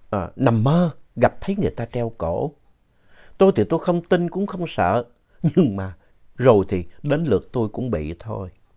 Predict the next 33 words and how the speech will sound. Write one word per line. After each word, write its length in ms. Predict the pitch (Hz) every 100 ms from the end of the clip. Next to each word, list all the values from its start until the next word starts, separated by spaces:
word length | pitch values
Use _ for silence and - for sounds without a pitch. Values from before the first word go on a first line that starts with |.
| _ _ _ _ _ _ _ - - -
Tôi 120 | 151
nhớ 160 | 143 165
đó 140 | 190
là 120 | 185
lần 240 | 107 92 90
ăn 200 | 117 120
cơm 320 | 131 120 113
gần 220 | 104 85 76
sáng, 460 | - 131 156 190 - _ _ -
lúc 160 | 165 -
năm 200 | 135 104
giờ 140 | 80 78
rưỡi, 300 | 80 117 170 - _ _ _ -
thì 200 | 101 76
đi 160 | 127 123
ăn. 260 | 101 101 78 _ _ _ _ _ _ _ _ _ _ _ -
Sáu 400 | - 202 233 247
giờ 380 | 123 107 98 92 - _ 139
vào 180 | 117
hôm 240 | 107 127 123
đó 180 | 139 165
tôi 100 | 127 110
rất 220 | 170 -
mệt, 300 | 95 78 76 - - _ - 143
nên 240 | 143 127
tôi 140 | 117 110
tranh 180 | 117 110
thủ 180 | 95 104
ăn 180 | 120 104
thật 160 | 101 -
nhanh 280 | 113 107 87
để 60 |
kiếm 260 | - 147